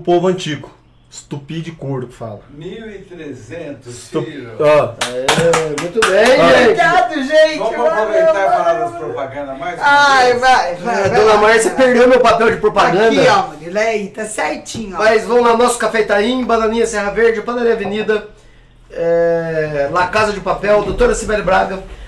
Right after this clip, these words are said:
Speaker 3: Logoteria, Bruna Assistente Virtual, Lupiter Music, Marco Aurélio de Souza Advogados, Infocan Informática Cambuí, Bolo Delícias da Mary.
Speaker 2: La Casa de Pastel.
Speaker 3: Já falei.
Speaker 2: Esfirra.
Speaker 3: É, e a Casa da Esfirra, que tem promoção hoje, peça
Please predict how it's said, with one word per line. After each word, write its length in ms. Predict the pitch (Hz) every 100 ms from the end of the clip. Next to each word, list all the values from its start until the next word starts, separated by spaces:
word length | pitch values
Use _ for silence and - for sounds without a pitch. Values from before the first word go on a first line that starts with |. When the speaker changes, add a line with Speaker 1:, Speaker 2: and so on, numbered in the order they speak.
| -
Speaker 3:
Logoteria, 840 | 196 240 240 - 196 190 208 214 202
Bruna 320 | 156 247 226
Assistente 380 | - 214 196 175
Virtual, 680 | 175 156 - 170 180 185 190
Lupiter 760 | - 180 202 233 233 196 185 180
Music, 440 | 208 208 - -
Marco 300 | 180 202 202
Aurélio 200 | 196 185
de 60 | 170
Souza 220 | 190 170
Advogados, 600 | 160 165 165 175 180 - - - -
Infocan 480 | 185 190 185 196 190
Informática 560 | 185 175 170 170 170
Cambuí, 540 | 165 165 151 165 175 175 - _ _ -
Bolo 760 | 135 165 196 196 185 180 175 170
Delícias 500 | 165 170 170 170 175
da 140 | 156
Mary. 520 | 175 190 196 196 190 - -
Speaker 2:
La 120 | - -
Casa 280 | 160 160
de 60 | 139
Pastel. 320 | 117 117 123
Speaker 3:
Já 160 | 135 165
falei. 600 | 175 175 202 214 214 - - - -
Speaker 2:
Esfirra. 300 | - - - -
Speaker 3:
É, 300 | 180 190 196
e 60 | 202
a 80 | 190
Casa 260 | 226 233
da 100 | 240
Esfirra, 500 | 226 - 226 269 254 240
que 80 |
tem 140 | - 240
promoção 500 | 240 247 214 240 226
hoje, 320 | 226 247 240
peça 760 | - 233 233 - 233 202 160